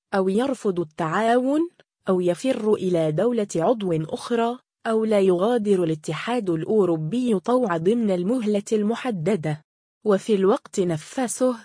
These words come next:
تشجع اللائحة العودة الطوعية من خلال تعزيز المساعدة على العودة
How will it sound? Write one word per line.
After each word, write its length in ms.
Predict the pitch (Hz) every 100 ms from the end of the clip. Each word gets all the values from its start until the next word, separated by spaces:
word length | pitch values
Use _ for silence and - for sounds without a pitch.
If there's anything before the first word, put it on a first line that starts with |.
| _ _ -
تشجع 600 | 208 294 302 240 202 175
اللائحة 520 | 165 151 240 - 202
العودة 500 | 185 170 170 247 196 160
الطوعية 720 | 160 - 170 156 180 254 220 -
من 200 | 180 175
خلال 540 | - 185 190 240 196
تعزيز 480 | 160 156 156 202 208
المساعدة 720 | 165 156 156 165 151 220 226 -
على 340 | 180 147 156
العودة 420 | 147 139 233 196